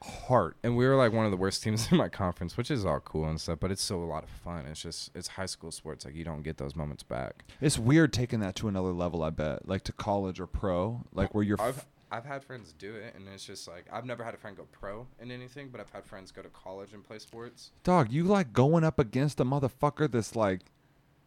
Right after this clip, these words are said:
Speaker 2: From the South, weighs, like,
Speaker 1: big as
Speaker 2: three fifty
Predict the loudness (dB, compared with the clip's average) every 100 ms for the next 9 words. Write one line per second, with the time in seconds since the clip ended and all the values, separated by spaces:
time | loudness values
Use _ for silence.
0 | _ _ _ _ _ -20 -14 -12 -6 -4
1 | -4 -6 -6 -8 -6 4 6 8 6 2
2 | -2 -8 -8 0